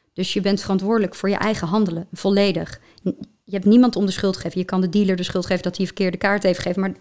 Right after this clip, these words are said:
je bent gewoon zelf verantwoordelijk voor je eigen handelen. En dat ownen,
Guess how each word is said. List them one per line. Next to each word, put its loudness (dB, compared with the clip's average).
je -4
bent 2
gewoon -2
zelf 2
verantwoordelijk 2
voor -2
je -2
eigen -2
handelen. 0
En 2
dat -2
ownen, 6